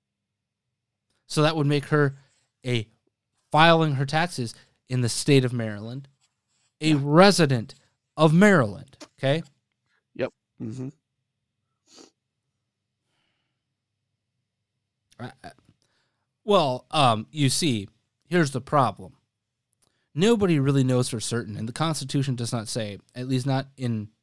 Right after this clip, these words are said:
Speaker 1: clear terms, um, the Senate being the final arbiter of the question. Given Democrats'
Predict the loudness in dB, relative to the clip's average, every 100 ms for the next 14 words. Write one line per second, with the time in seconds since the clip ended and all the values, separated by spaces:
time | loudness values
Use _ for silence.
0 | _ -6 0 2 0 -4 -10 -12 -14 -20
1 | _ _ _ _ _ _ _ _ _ -4
2 | 0 0 0 -8 _ _ -4 0 0 -2
3 | -6 -8 -4 -2 -2 -2 -2 0 -2 -4
4 | -2 -2 -2 -4 -6 -6 -6 -6 -6 -14
5 | -16 _ _ _ _ _ -10 -8 -6 -8
6 | -4 -4 -4